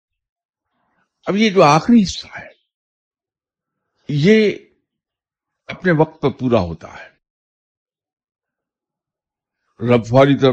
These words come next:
پہ دعا سن بھی لیتا ہے، رب تعالیٰ قبول بھی فرما لیتا ہے، لیکن قبول وہ اپنے وقت پر ہوتی ہے کہ رب تعالیٰ کا اپنا ایک نظام ہے اور ایک بڑا ڈیلیکیٹ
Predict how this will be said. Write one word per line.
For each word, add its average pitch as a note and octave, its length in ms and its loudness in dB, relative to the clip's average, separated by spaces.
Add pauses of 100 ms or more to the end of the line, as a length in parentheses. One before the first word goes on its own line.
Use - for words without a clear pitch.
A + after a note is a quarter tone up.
پہ A#2+ 80 0
دعا A2 260 0
سن B2 260 0
بھی C3 120 -2
لیتا A#2 380 -4
ہے، F2+ 120 -16 (920)
رب G2 280 -4
تعالیٰ A2 460 2
قبول A#2 300 0
بھی D3 160 4
فرما A#2+ 360 -4
لیتا G2 320 -12
ہے، - 180 -20 (920)
لیکن E3+ 380 -2
قبول G3 400 2 (680)
وہ C#3 260 0
اپنے C3+ 260 -4
وقت B2 360 -4
پر F#2+ 80 -6
ہوتی G2 460 -6
ہے A2 60 -6
کہ G#2 120 -12
رب G2+ 180 -8 (100)
تعالیٰ F2 380 -10 (400)
کا G2+ 80 -4
اپنا A2 240 -4
ایک G#2 180 -4
نظام G#2 520 0
ہے E2+ 240 -6 (400)
اور F#2 160 -12
ایک F#2 140 -10 (160)
بڑا A#2 200 -4
ڈیلیکیٹ A2+ 760 -4